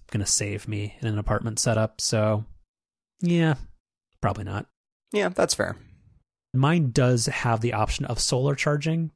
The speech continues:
Speaker 1: but I've given, I, like, I just, <laughs> again, with, with my cozy apartment, I don't really know where I would put all that extra stuff, 'cause the solar panel thingies are, like, they fold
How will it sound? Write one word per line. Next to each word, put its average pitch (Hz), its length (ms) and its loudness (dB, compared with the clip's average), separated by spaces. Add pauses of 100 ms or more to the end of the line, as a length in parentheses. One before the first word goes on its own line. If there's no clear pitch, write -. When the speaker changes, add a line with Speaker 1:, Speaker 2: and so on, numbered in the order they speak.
Speaker 1:
but 117 100 4
I've 107 400 0 (300)
given, 104 240 0
I, 135 160 -2
like, 120 160 2
I 139 100 4
just, 131 160 -2
<laughs> - 0 -
again, 143 340 2
with, 127 160 2
with 135 240 2
my 117 400 0
cozy 107 340 0
apartment, - 460 -8 (400)
I 131 100 2
don't 123 280 2
really 107 240 2
know 101 220 0
where 101 260 0
I 101 100 -2
would 101 200 -8
put - 300 -2 (140)
all 98 320 0
that 98 220 -4
extra - 300 -6
stuff, 110 240 -6
'cause 123 140 2
the 131 80 4
solar 123 520 2 (160)
panel 107 340 0
thingies 104 600 -8 (320)
are, 98 340 -2 (380)
like, 143 120 2
they 135 80 4
fold 185 440 2